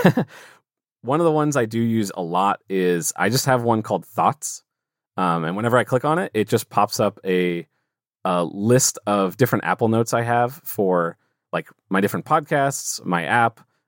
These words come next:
Um, I have, I have a n-, Apple Note that's just ideas. And, like, anytime I think of an idea, I just wanna throw it in there as quick as I can. And so I have a little shortcut that just pops up the different buckets of ideas I have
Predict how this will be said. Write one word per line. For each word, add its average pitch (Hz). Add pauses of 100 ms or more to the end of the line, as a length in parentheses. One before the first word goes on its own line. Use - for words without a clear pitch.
(140)
Um, 85
I 92
have, 107 (140)
I 101
have 117
a 98
n-, 98
Apple 98
Note 107
that's -
just -
ideas. 90 (240)
And, 95
like, 87 (100)
anytime 143
I 110
think 117
of 101
an 98
idea, 90
I 82
just 95
wanna 92
throw 95
it 95
in 92
there 87
as 80
quick -
as -
I 80
can. 78 (500)
And 92
so 85 (600)
I 107
have 117
a 120
little 117
shortcut 120
that 98
just 113
pops -
up 101
the 90 (340)
different -
buckets 101
of 92
ideas 90
I 80
have 78